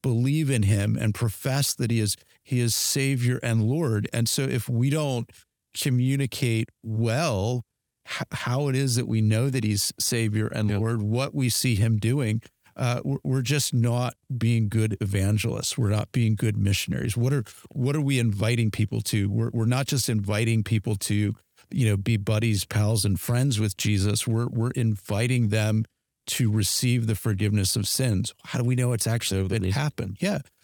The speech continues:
Speaker 1: To know the risen Lord, to, to confess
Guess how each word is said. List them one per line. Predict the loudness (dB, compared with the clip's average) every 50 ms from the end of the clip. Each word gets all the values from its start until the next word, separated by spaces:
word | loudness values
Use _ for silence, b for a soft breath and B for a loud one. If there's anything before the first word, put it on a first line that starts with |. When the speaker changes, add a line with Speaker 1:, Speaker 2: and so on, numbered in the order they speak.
| b b _
Speaker 1:
To | -2 0 2
know | 2 2 2 2 2 0 0
the | 0 0 0
risen | 0 0 0 0 0 0 0
Lord, | 0 0 0 -2 -2 -4
to, | -4 -2 -2 -2 B B B B B B -6
to | -4 -4
confess | -2 -2 -2 -2 -2 -4 _ _ _ _ _ -4 -2 0 0 0 0 0 -2 -4 -6